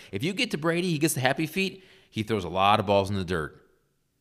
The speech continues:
A lot of balls in the dirt. So we need to get to him and get to him often. At least put a little bit of thought in his head that he's not gonna be able to stand back there and pick this defense apart. Jaire Alexander, just an absolute beast. Numbers as good as Ramsey, if not better. Lockdown corner.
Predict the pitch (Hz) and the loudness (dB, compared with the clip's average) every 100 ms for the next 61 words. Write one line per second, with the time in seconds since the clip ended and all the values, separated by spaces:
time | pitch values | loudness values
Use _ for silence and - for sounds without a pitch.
0 | _ _ 85 90 98 104 101 101 98 98 | _ _ -4 2 4 4 2 2 0 -4
1 | 87 85 73 - - - 92 104 110 98 | -4 -6 -6 -12 -12 -6 -4 -2 -2 -2
2 | 104 110 110 110 95 101 95 98 90 90 | -4 -2 -2 -2 -2 -4 -4 -4 -2 -2
3 | 87 - 78 80 - 139 165 - 143 131 | -2 -4 -10 -10 -2 0 2 2 2 4
4 | 127 123 117 113 120 104 101 120 101 92 | 2 2 0 2 2 2 -4 -2 -2 -2
5 | 101 107 101 98 101 92 - 95 87 80 | -2 -2 -2 -4 -6 -8 -8 -8 -6 -8
6 | 80 85 - 85 82 - 85 80 - - | -8 -10 -10 -12 -12 -12 -12 -12 -12 -4
7 | 78 67 - - _ _ - 95 104 104 | -4 -4 -14 -20 _ _ 0 2 4 4
8 | 95 92 95 107 107 110 90 104 - - | 2 0 -2 0 0 -2 -2 -8 -8 -8
9 | 98 90 87 82 - 107 101 - - - | -8 -8 -8 -6 -2 0 0 -4 -14 -20
10 | _ _ _ _ 107 110 110 98 - 107 | _ _ _ _ -6 -2 -2 0 4 4
11 | 104 104 95 101 101 95 98 95 104 107 | 4 0 0 -2 -2 -2 -4 -2 -4 0
12 | 98 - 95 92 85 95 98 104 95 - | -2 0 0 0 0 2 2 2 -2 -2
13 | 95 90 90 | -4 -2 -4